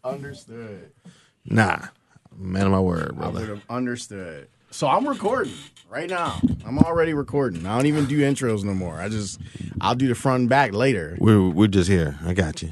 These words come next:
Speaker 1: We just out here. I have a question for you to start things off. It, it pertains to both of us.
Speaker 2: Okay.
Speaker 1: What do you do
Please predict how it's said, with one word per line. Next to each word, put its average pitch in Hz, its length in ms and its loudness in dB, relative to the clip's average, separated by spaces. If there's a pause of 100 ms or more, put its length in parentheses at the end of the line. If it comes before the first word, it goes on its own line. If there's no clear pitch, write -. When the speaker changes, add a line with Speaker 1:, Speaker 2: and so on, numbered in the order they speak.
(120)
Speaker 1:
We 120 120 0
just 147 360 -2 (240)
out 139 220 6
here. 87 340 -4 (320)
I 165 60 8
have 262 120 8
a 240 60 2
question 147 420 4
for 113 140 -4
you 98 120 0
to 95 60 0
start 104 320 0
things 101 220 -2
off. 90 440 -6 (600)
It, 123 140 6
it 123 300 4
pertains 151 420 4
to 120 60 0
both 107 240 2
of 87 120 -2
us. 90 400 -4 (120)
Speaker 2:
Okay. 117 240 0 (680)
Speaker 1:
What 185 200 2
do 415 60 -6 (100)
you 370 100 0
do 117 680 2